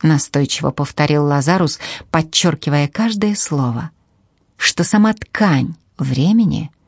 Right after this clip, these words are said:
в нём совсем иная. Вы ощущаете отголоски прошлого. Я, каким бы бесправным и лишённым свойств ни был, ощущаю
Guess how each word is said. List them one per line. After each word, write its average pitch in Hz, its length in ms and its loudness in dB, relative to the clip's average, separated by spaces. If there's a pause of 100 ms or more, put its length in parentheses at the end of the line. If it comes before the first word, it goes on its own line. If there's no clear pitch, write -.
(260)
в 147 200 0
нём 127 260 2
совсем 170 440 0
иная. 190 420 2 (880)
Вы 156 640 2
ощущаете 151 1080 0
отголоски 143 640 0
прошлого. - 640 -4 (880)
Я, 220 480 4 (520)
каким 294 320 4
бы 180 100 6
бесправным 156 760 2
и 147 40 2
лишённым 156 460 2
свойств 165 640 0
ни 185 400 4
был, 165 340 -4 (680)
ощущаю 156 1120 0